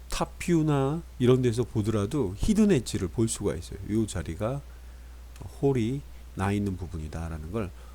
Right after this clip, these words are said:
확인해 볼 수가 있어요. 이렇게. 뷰포트도 있습니다. 멀티 뷰포트 이렇게 놓고 보면은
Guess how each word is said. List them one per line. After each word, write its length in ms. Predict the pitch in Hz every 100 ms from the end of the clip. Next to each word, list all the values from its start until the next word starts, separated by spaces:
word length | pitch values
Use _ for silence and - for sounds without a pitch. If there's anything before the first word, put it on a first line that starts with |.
| -
확인해 360 | 165 160 165 113
볼 140 | 90
수가 200 | - 78
있어요. 240 | 80 - -
이렇게. 240 | - - - - - - - - - - - - - - - - - - -
뷰포트도 580 | - 180 - 185 - 156
있습니다. 840 | 131 - 143 120 104 87 80 90 92
멀티 480 | 120 113 131 131 165
뷰포트 840 | 147 139 - 120 - - - 82 - -
이렇게 260 | 117 131 135
놓고 260 | 110 -
보면은 440 | 92 95 90 131